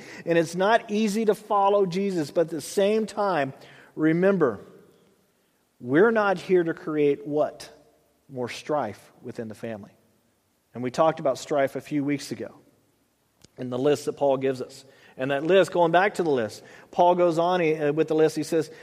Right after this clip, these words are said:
"They are senseless, faithless, heartless, and ruthless." Senseless in the Greek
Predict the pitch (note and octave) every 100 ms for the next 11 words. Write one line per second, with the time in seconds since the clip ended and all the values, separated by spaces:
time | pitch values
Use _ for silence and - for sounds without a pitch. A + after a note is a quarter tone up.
0 | - D#3+ E3 D#3+ - A3+ A3 - D3+ A#2+
1 | - - - - F#3+ F#3+ F#3 C#3+ B2+ -
2 | - - - - F#3 F#3 F3 E3 - -
3 | - D#3+ C#3+ C#3+ D#3+ D3+ - - - -
4 | _ _ _ _ _ _ _ _ - B3
5 | C#4+ - B3 F#3 - E3+ C#3+ D#3+ D3+ G#2+
6 | -